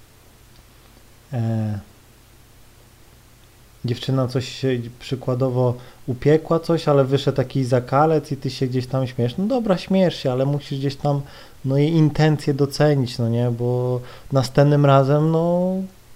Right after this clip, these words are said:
zwiększy temperaturę, e, wsadzi do innego gdzieś tam,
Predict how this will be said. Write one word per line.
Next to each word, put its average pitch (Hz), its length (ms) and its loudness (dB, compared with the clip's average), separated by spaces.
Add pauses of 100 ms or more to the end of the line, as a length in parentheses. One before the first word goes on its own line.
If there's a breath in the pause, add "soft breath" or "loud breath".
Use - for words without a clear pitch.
(1500)
zwiększy 147 500 0
temperaturę, 139 1000 2 (360 loud breath)
e, - 40 -4 (640)
wsadzi 135 520 0
do 135 140 4
innego 131 760 0
gdzieś 123 240 -6
tam, 123 320 -2